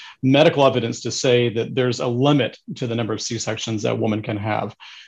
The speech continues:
You know, personally, I've done, I, I can think of this past year, an eleventh C-section at least once. I've done several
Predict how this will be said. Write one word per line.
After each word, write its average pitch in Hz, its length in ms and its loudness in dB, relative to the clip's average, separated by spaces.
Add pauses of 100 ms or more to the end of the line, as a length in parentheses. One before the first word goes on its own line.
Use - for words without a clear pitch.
You 127 100 6
know, 117 140 6
personally, 175 560 8
I've 143 320 8
done, 147 640 6
I, - 260 -2
I 123 40 -4
can 123 140 -6
think 127 180 -6
of 107 80 -6
this 113 120 -8
past 123 360 -4
year, 120 340 0
an 123 80 -6
eleventh 120 480 0
C-section 165 840 -4
at 160 140 -4
least 156 220 -2
once. 151 220 0
I've 117 80 -2
done 117 160 -2
several 139 600 -2